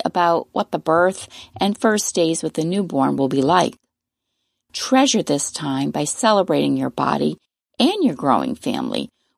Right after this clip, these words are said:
with these eight late pregnancy must-dos.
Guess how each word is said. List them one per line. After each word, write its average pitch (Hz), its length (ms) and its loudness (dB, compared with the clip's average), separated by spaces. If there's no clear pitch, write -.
with - 200 -2
these 285 340 2
eight 170 400 2
late 170 360 0
pregnancy 156 640 0
must-dos. - 800 -4